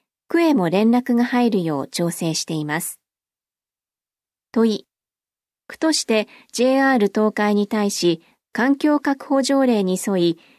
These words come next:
二十四時間屈伸はすべきではないと求めるべきです。答え、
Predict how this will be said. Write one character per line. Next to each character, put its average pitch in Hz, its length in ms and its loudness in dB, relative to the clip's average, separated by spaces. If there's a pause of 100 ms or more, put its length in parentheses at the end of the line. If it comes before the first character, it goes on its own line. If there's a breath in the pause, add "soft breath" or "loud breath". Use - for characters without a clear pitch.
(120)
二 285 160 4
十 247 240 2
四 175 180 2
時 226 160 -2
間 285 240 0
屈 302 160 0
伸 226 320 0
は 185 140 0
す - 140 -6
べ 262 140 2
き 285 140 -4
で 247 120 2
は 202 140 0
な 196 160 0
い 202 100 -2
と 175 120 -4
求 165 240 -4
め 190 120 0
る 170 80 -4
べ 156 120 -4
き 156 140 -12
で 151 100 -6
す。 - 240 -14 (1160)
答 214 340 0
え、 - 140 -4